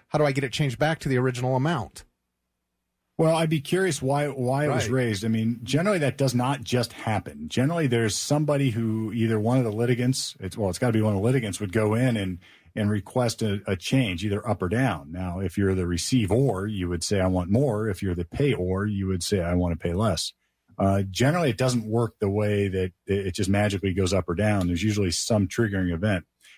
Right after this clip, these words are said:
Speaker 2: And, and then what you can do, you can appeal at the administrative level. That's the C S E A, the Child Support Enforcement Agency. Uh, but ultimately, if you want the, the big guns, you go to court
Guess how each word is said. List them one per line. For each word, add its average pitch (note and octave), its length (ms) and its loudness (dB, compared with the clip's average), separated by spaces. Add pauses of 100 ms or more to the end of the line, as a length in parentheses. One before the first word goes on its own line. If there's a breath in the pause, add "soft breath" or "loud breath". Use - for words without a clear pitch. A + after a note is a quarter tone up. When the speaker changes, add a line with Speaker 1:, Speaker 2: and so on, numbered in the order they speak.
(180)
Speaker 2:
And, A2 220 4
and A#2 180 2
then C#3+ 140 2
what C3 180 0
you A2+ 60 0
can G2+ 120 -2
do, A#2 80 2
you A#2+ 220 0
can G#2 140 -4
appeal A#2 640 0
at G#2 180 -4
the F#2+ 400 -4
administrative G#2+ 640 0
level. E2 280 -8
That's G2 260 -4
the F#2 240 -4
C A2 320 -2
S G2 240 0
E F#2+ 180 0
A, F2 240 0
the F2+ 100 0
Child F#2 240 0
Support F2+ 240 -2
Enforcement E2+ 500 0
Agency. E2 480 0 (340 loud breath)
Uh, G2+ 160 4
but G#2 240 2
ultimately, A2+ 640 0
if F2 120 -4
you G2+ 140 0
want A2 300 0 (100)
the, F#2 480 -2
the F#2+ 80 -4
big G#2 260 0
guns, F#2+ 320 0
you G2+ 60 -4
go G2 120 2
to F2+ 80 -2
court A2 340 0